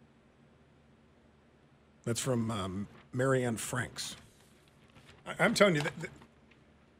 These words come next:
I, I don't know the answer. I'm usually not one who supports the creation of new laws, but I don't know how you get around it. But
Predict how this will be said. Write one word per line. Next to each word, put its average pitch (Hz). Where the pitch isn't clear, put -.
I, 160
I 175
don't 190
know 208
the 202
answer. 196
I'm 131
usually 190
not 180
one 165
who 147
supports 165
the 151
creation 147
of 135
new 135
laws, 131
but 123
I 135
don't 143
know 131
how 117
you 127
get 120
around 110
it. -
But 156